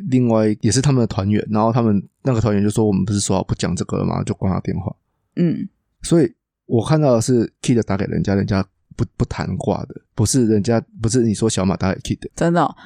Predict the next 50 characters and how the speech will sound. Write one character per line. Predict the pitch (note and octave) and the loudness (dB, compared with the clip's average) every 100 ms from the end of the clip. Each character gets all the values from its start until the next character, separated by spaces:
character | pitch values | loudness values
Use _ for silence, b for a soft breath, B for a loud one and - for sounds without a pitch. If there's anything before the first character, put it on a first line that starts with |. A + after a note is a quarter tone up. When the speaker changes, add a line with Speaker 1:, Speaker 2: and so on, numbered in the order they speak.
| B | B
Speaker 1:
对。 | - | 2
Speaker 2:
我 | F3+ | 4
回 | F#3+ F#3 | 4 4
去 | A#3 | 0
传 | - C3+ | 0 0
那 | C#3+ | 0
个 | C#3+ | 0
影 | - | 0
片 | F3+ - | -2 -2
给 | - | -6
你。 | - - - | -8 -6 0
Speaker 1:
而 | D#3 | 2
且 | |
他 | A#2 | 4
们 | C#3 A#2+ | 4 2
讲 | F#2+ | 2
的 | F#2 | 0
都 | G#2 | 0
是 | - | -2
卡 | - | -4
多 | G2 F2 | -2 -4
里。 | - _ | -6 _
Speaker 2:
对。 | - F3+ - | 0 0 0
Speaker 1:
反 | - C3 | 0 2
正 | E3 | 4
就 | E3 | 2
是 | F3 | 2
他 | D#3+ | 2
们 | D#3 A#2 | 4 2
好 | G#2+ | 2
像 | C3 C3+ B2 | 2 2 2
在 | B2 | 2
那 | A#2 | 2
边 | A#2+ | 2
有 | A2 | 2
遇 | G#2 | 2
到 | G#2 | 0
一 | G2+ | 0
些 | G2 | -2
事 | - | -4
情。 | F2+ - _ | -6 -8 _
Speaker 2:
对， | D3 - - | -6 -6 -2
因 | A3+ | 2
为 | A3 | 2
这， | G3+ F#3+ | 2 0
这 | - | -2
个 | D#3+ | -2
事 | D#3 F3+ | -2 -2
情 | - - | -4 -8
嘛， | - | -10